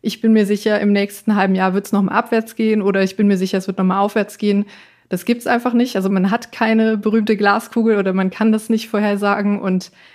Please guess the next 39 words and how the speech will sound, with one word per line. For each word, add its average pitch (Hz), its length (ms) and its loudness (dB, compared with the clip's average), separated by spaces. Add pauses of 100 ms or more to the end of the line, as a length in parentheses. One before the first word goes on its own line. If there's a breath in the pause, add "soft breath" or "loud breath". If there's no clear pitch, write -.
(300 soft breath)
dementsprechend 202 880 0 (140)
würde 214 160 2
ich 196 100 -2
immer 202 220 2
sagen, 190 340 2
der 190 80 2
beste 196 260 -2
Zeitpunkt 196 480 -4
ist 196 120 -6
auf 190 120 -4
jeden 190 120 0
Fall 175 160 -6
jetzt, 196 440 -4
weil 196 120 0
du 180 100 -2
weißt 190 320 -2
nicht, - 220 -8
was 180 180 -6
morgen 180 280 -4
ist. 185 280 -8
Also 190 140 -2
du 196 80 -2
weißt 196 260 0
nicht, 185 180 -2
ob 190 120 -6
morgen 196 240 0
der 196 80 0
Markt 185 240 -2
steigt 190 320 -2
oder 175 160 -4
fällt. 208 420 -4 (440 loud breath)
Und 190 400 -2
gerade 196 320 2
wenn 196 120 0
du 190 80 0
das 185 200 -4
Ganze 185 640 -2 (140)
langfristig 190 680 -2
angehst, 196 600 -2